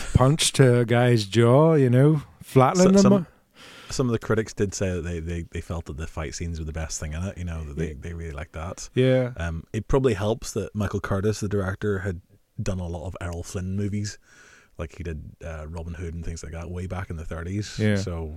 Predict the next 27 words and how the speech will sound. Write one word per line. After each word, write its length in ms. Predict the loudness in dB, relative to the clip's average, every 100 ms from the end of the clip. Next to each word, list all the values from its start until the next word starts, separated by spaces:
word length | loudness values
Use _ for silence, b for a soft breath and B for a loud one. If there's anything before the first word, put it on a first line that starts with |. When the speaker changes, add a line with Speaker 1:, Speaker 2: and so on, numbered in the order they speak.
| -10
Speaker 2:
you 120 | -10
know, 160 | -8 -8
he 100 | -6
was 160 | -6
a 100 | -6
director 440 | -6 -6 -6 -6 -8
who 300 | -6 -8 -10 -2
Speaker 1:
He 100 | 0
was 140 | 2
used 240 | 2 2 4
to 80 |
the 260 | 4 4 2
sort 180 | 0 2
of 100 | 0
physical 520 | 2 2 2 4 4
as-, 240 | 6 2 -2 -4
aspect 540 | 0 0 2 0 0 -2
and, 260 | -2 -2 -4
and 220 | -2 -2 2
kinda 240 | 2 2
knew 200 | 2 2
what 120 | 2
he 80 | 0
was 180 | 0 -2
looking 240 | -4 -4
for 260 | 0 2 4
then. 240 | 2 -2